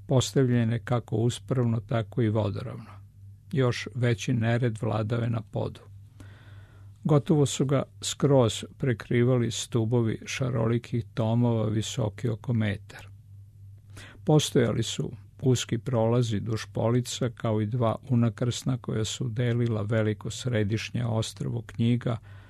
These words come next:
u arhipelag od četiri manja. Sve je to delovalo nepostojano, kao da će se svakog časa srušiti. Po sredini knjižare stavanice na dugačkom gajtanu visila sijalica s velikim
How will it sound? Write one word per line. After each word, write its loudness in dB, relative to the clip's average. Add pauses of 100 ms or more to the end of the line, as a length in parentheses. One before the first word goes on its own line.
(420)
u 4
arhipelag 0
od -6
četiri 0
manja. -4 (1600)
Sve 4
je 8
to 2
delovalo 2
nepostojano, 0 (140)
kao -2
da -2
će -6
se -4 (240)
svakog -2
časa -4
srušiti. -6 (1200)
Po 4
sredini 2
knjižare 2
stavanice 0
na 0
dugačkom -2
gajtanu 2
visila -2
sijalica -2
s -10
velikim 0